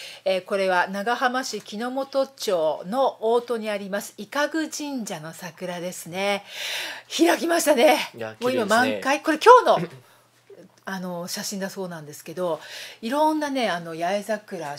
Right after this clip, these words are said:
Speaker 1: 種類がここはすごくたくさんあって、もう色もね、カラフルで、いろんな色があって、
Speaker 2: うん。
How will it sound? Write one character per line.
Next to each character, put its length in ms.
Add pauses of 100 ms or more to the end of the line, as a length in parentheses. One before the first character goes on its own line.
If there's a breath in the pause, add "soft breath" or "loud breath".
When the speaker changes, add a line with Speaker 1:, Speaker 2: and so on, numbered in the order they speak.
Speaker 1:
種 120
類 140
が 80
こ 140
こ 100
は 80
す 140
ご 80
く 100
た 120
く 60
さ 140
ん 40
あ 20
っ 80
て、 500
も 80
う 60
色 160
も 100
ね、 240
カ 120
ラ 100
フ 140
ル 120
で、 200 (200 soft breath)
い 60
ろ 80
ん 80
な 80
色 160
が 80
あ 60
っ 40 (160)
て、 220
Speaker 2:
う 20
ん。 20